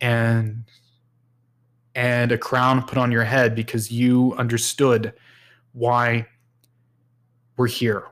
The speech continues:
what our purpose is. It's about living for people, living for what's right, and living for moral truth and justice. And that morality comes from, from understanding our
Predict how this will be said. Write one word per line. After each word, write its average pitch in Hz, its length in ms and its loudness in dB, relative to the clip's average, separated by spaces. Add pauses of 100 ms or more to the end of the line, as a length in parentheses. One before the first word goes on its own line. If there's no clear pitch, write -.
(120)
what 123 200 0
our 117 160 0
purpose - 480 -4
is. - 400 -16
It's 120 160 -8
about 120 280 0
living 127 420 0
for 117 160 -6
people, 151 560 0
living 123 260 0
for 117 160 -6
what's 110 240 -4
right, 127 340 0
and 113 220 -4
living 127 380 0
for 117 160 -6
moral 120 400 2
truth 127 480 0
and 117 180 -6
justice. 110 720 -6 (680)
And 127 220 2
that 131 180 2
morality 131 680 2
comes 123 680 0
from, 123 240 -4 (140)
from 127 1120 -2
understanding 127 800 0
our 120 540 0